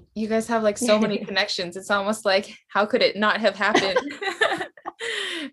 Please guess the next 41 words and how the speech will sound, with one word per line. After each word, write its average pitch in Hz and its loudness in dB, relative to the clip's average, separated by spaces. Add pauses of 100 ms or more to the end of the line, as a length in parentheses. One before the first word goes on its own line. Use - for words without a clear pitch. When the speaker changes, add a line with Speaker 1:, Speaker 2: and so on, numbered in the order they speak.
Speaker 1:
was 202 -2
Speaker 2:
Right? 285 6
Speaker 1:
definitely, 214 4 (500)
definitely 240 2
meant 208 -4
to 220 -4
be. 214 -8 (360)
Speaker 2:
<laughs> 320 -4
Speaker 1:
So, 269 4
so 277 4
where 262 8
does, 277 6 (120)
uh, 196 2 (320)
I'm 202 2
assuming, 220 0
but 196 2
where 214 4
does 240 2
Hawaiian 214 -2
language 185 -6
fit 185 -2
into 190 -6
your 175 -2
home 170 -8
now? 156 -6 (420)
Where 170 -6
would, 156 -8
how, 170 -2 (320)
how, 165 -6
uh, 160 -6 (200)
yeah, - -4
how 170 -10
would 165 -6
you 165 -10
say 151 -8
it - -8
fits 160 -8
into 165 -12
your 160 -6
home 165 -12
today? - -8